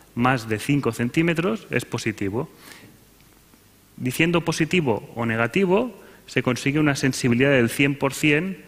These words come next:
y una especificidad del ochenta y nueve por cien para diferenciar estos dos grupos de pacientes, ¿eh? Como veis, le-, porque el cincuenta de, de todos los pacientes con Parkinson de tre-, predominio tremórico que habían incluido, todos les,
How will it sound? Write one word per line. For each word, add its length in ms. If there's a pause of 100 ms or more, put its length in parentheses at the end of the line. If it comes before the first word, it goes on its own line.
(240)
y 80
una 100
especificidad 600
del 100
ochenta 340
y 40
nueve 180
por 180
cien 180
para 160
diferenciar 520
estos 240
dos 120
grupos 240
de 100
pacientes, 640 (460)
¿eh? 180
Como 160
veis, 260
le-, 120 (140)
porque 220
el 140
cincuenta 960 (180)
de, 200
de 120
todos 160
los 120
pacientes 320
con 120
Parkinson 460
de 160
tre-, 180
predominio 600
tremórico 460
que 80
habían 360 (400)
incluido, 500
todos 420
les, 180